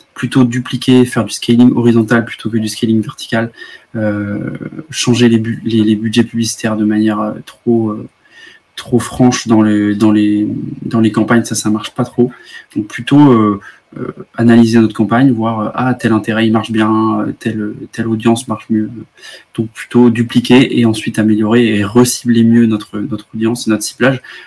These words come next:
dans la campagne dupliquée, où là on peut augmenter le budget, comme ça, boum, ça repasse en, ça repasse en phase d'apprentissage, mais il va réapprendre ce qu'il a appris dans la première, vu qu'on n'a pas trop changé les audiences, et, euh,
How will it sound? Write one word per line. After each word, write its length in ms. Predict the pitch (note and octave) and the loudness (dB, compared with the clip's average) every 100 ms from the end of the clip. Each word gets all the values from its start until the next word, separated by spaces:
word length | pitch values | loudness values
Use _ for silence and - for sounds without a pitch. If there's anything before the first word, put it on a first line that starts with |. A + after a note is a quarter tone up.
| - | 0
dans 100 | A2+ | 2
la 100 | A2 | 2
campagne 320 | - G#2+ A#2+ | 0 2 2
dupliquée, 480 | A2+ A2+ - C3 D3+ _ - | 2 -6 -6 -4 -4 _ 4
où 100 | B2+ | 6
là 80 | B2+ | 6
on 100 | C3 | 4
peut 140 | B2+ | 4
augmenter 300 | A#2 A2 G#2+ | 4 2 2
le 80 | G#2+ | 0
budget, 240 | G#2 A2+ | 0 0
comme 140 | C#3+ G#2+ | -2 -6
ça, 160 | - | -6
boum, 280 | - A2+ A#2+ | -6 0 0
ça 140 | A2+ - | -2 -8
repasse 260 | - A2+ | -6 -6
en, 80 | G#2+ | -8
ça 180 | - - | -14 -12
repasse 260 | - B2 - | -10 -10 -10
en 60 | |
phase 260 | G#2+ A2 G#2 | -10 -10 -10
d'apprentissage, 600 | A2 A2 G2+ - D#3+ D#3 - - - - - - | -8 -8 -6 -2 -2 -4 -12 -20 -18 -18 -4 4
mais 120 | B2+ | 6
il 80 | C3 | 6
va 140 | A2+ | 4
réapprendre 380 | G#2 G#2 - A#2 | 0 0 0 -4
ce 40 | |
qu'il 140 | - A2+ | -2 -4
a 60 | |
appris 180 | G#2+ - | -2 0
dans 80 | A2+ | 0
la 80 | G#2 | -2
première, 400 | G#2 A2 A#2+ C3+ | -2 -2 0 -2
vu 100 | - | -8
qu'on 60 | - | -8
n'a 100 | - | -8
pas 160 | - A2+ | -8 -10
trop 160 | - | -10
changé 260 | A#2+ A2+ G#2+ | -6 -4 -2
les 120 | G#2+ | -2
audiences, 360 | G#2+ B2+ D3+ - - - - _ | -4 -4 -6 -10 -16 -16 -18 _
et, 160 | B2 C3 | 4 4
euh, 440 | A#2+ G#2+ G2+ G2+ | 4 2 -2 -4